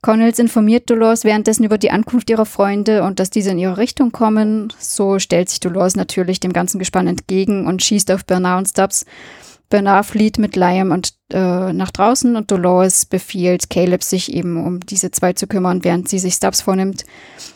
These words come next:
Die beiden kämpfen, während sie auch zu Stubbs sagt, dass das eigentlich nie sein Kampf war und er sich lieber rausgehalten hätte.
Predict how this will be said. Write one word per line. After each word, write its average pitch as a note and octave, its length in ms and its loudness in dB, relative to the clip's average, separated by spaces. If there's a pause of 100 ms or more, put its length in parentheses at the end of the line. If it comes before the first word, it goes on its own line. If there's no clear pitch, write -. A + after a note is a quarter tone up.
(260)
Die G#3 80 -4
beiden G#3+ 320 0
kämpfen, G#3+ 460 0
während F#3+ 240 0
sie G3 160 2
auch F#3 60 -2
zu - 120 -4
Stubbs F3 300 -2
sagt, F3 200 0
dass F#3+ 100 -2
das F#3 120 -4
eigentlich F3 340 -2
nie G#3 240 0
sein G3 320 0
Kampf G3 360 -2
war F#3 240 4
und D#3+ 160 -2
er E3+ 80 0
sich F#3 160 -8
lieber F#3+ 180 0
rausgehalten F#3 640 0
hätte. F#3+ 400 -2